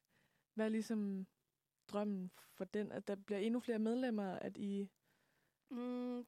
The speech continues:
Speaker 2: drømmen, altså nu skal vi holde en camp, øh, her, øh, til, åh, nu kan jeg ikke engang huske, om det er april eller maj, men
Speaker 1: Mm.
Speaker 2: et eller andet
Speaker 1: <laughs>
Speaker 2: tidspunkt der.
Speaker 1: Ja.
Speaker 2: Øh, maj må det være. Og, øhm, og drømmen er, at, øh, at lige nu, der booster vi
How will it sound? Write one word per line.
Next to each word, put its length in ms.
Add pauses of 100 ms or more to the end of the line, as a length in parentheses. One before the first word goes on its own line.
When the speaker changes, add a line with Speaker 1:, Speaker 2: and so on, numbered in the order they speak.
Speaker 2:
drømmen, 440
altså 160
nu 100
skal 140
vi 60
holde 160
en 80
camp, 440 (280)
øh, 80 (340)
her, 400
øh, 180
til, 600
åh, 360 (200)
nu 40
kan 80
jeg 0
ikke 40
engang 240
huske, 160
om 40
det 100
er 40
april 480
eller 160
maj, 300 (140)
men 120
Speaker 1:
Mm. 140
Speaker 2:
et 60
eller 160
andet 140
Speaker 1:
<laughs> 240
Speaker 2:
tidspunkt 220
der. 160 (160)
Speaker 1:
Ja. 840
Speaker 2:
Øh, 60 (100)
maj 340
må 80
det 80
være. 140 (380)
Og, 340
øhm, 580 (580)
og 180
drømmen 360
er, 300 (300)
at, 320
øh, 380 (840)
at 120
lige 120
nu, 100
der 120
booster 480
vi 180